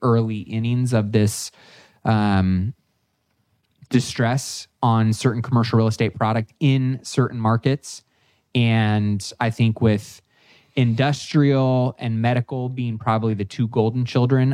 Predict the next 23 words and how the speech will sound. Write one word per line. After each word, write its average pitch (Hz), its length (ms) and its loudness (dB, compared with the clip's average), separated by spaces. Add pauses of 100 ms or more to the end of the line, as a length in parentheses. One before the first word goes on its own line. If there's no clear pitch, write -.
of 110 200 0
commercial 117 360 2
real 107 140 4
estate 117 320 -2
right 120 240 0
now, 123 340 2 (500)
multifamily, 113 920 2
office, 104 400 0
and 101 120 2
retail 101 440 2
are 95 180 0
the 95 140 -2
three 101 400 -4
that 95 240 0
I 95 80 -2
think 95 240 -8
are 92 80 -4
gonna 95 160 -2
get 95 260 2
hit 113 180 2
the - 80 -8
hardest, 92 560 0 (400)
um, 95 400 0